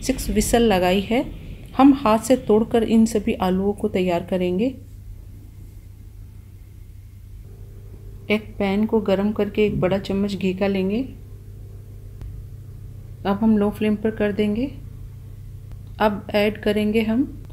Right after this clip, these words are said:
आधा चम्मच जीरा, एक चम्मच कुटा हुआ धनिया, एक चम्मच कुटी हुई सौंफ, चौथाई चम्मच मेथी दाना, चौथाई चम्मच कलौंजी, दो साबुत लाल मिर्च को हम तोड़ के डालेंगे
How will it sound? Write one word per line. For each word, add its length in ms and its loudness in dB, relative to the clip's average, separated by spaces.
आधा 260 2
चम्मच 520 0
जीरा, 480 2
एक 200 8
चम्मच 300 4
कुटा 260 2
हुआ 180 4
धनिया, 460 4
एक 220 4
चम्मच 400 4
कुटी 220 2
हुई 200 4
सौंफ, 480 0
चौथाई 320 4
चम्मच 400 2
मेथी 300 2
दाना, 380 2
चौथाई 280 4
चम्मच 360 2
कलौंजी, 560 2
दो 220 6
साबुत 580 0
लाल 220 4
मिर्च 220 2
को 120 -2
हम 140 6
तोड़ 220 2
के 160 0
डालेंगे 520 2